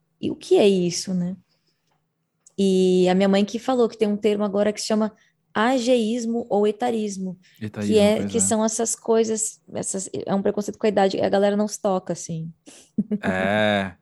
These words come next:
Speaker 2: que vê alguém, sei lá, a pessoa é grisalha, a pessoa não vai entender o que eu tô falando, então, sabe? Tem umas coisas meio
Speaker 1: Exatamente.
Speaker 2: bizarra.
Speaker 1: Tem.
Speaker 2: É.
Speaker 1: Você põe a pessoa numa caixa, né?
Speaker 2: Uhum. Como é que você tem entendido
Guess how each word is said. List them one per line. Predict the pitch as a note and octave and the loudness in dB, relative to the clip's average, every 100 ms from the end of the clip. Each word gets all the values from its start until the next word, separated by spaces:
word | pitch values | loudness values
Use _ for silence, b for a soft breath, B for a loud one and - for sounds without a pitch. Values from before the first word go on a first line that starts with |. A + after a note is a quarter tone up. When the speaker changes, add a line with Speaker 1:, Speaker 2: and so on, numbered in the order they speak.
| _ | _
Speaker 2:
que | - | -8
vê | A2 | -2
alguém, | B2 A2 B2 C3 B2 G#2 E2 | 0 0 -4 -4 -6 -8 -14
sei | - A2+ | -14 -8
lá, | G#2+ G2+ F#2 - _ _ | -4 -4 -4 -10 _ _
a | F#2+ | -16
pessoa | G#2+ G2+ A#2 A2+ | -10 -6 -2 0
é | |
grisalha, | A2 A#2 G#2+ A2+ A#2+ | 0 -4 0 2 2
a | |
pessoa | - B2+ | 2 0
não | A#2+ A#2 | 0 0
vai | B2 | -2
entender | A#2 A2+ | -2 -2
o | A2+ | -4
que | A#2 | -4
eu | |
tô | A2 | -6
falando, | - A2 A2 G#2 | -2 0 2 0
então, | F#2+ - F#2 F2+ E2+ - - | -2 -4 -4 -4 -8 -16 -20
sabe? | - F#2 - | -16 -16 -8
Tem | F#3+ | -2
umas | G3+ F#3 | 0 2
coisas | G3 G3+ | 0 0
meio | A3 A3 | 2 2
Speaker 1:
Exatamente. | G3 | 2
Speaker 2:
bizarra. | F3 D3 D#3 D#3 A#2+ F2+ - b b b b - | 2 -2 -4 -6 -10 -14 -16 b b b b -8
Speaker 1:
Tem. | D#3 C#3+ C#3+ | -4 -4 -2
Speaker 2:
É. | D#3 G3 G#3+ - F2 F2+ - - F2 | 0 2 0 -2 -4 -4 -2 -2 -2
Speaker 1:
Você | G3+ | 0
põe | G#3 | 0
a | G#3 | 0
pessoa | A3 G#3+ | 0 0
numa | A#3 C#4+ | 0 -2
caixa, | F4+ F#4+ C#4+ - F#3+ | -2 -2 -4 -4 -2
né? | G3 G3+ _ _ _ _ _ | -4 -8 _ _ _ _ _
Speaker 2:
Uhum. | C#3+ E3+ F3 E3+ C#3+ F#2 G#2+ A#2+ F#3+ G#3+ _ b b b b b b b b | 0 2 4 2 0 -4 -2 0 0 -2 _ b b b b b b b b
Como | D#3 F3 | 2 4
é | |
que | A3+ | 4
você | B3+ B3+ B3+ | 2 2 0
tem | - G#3 F#3+ | 0 2 2
entendido | E3 D#3+ D3 A#2+ G#2 C#3+ C3+ B2+ G#2 | 0 -2 -4 -4 -4 -4 -2 -2 -2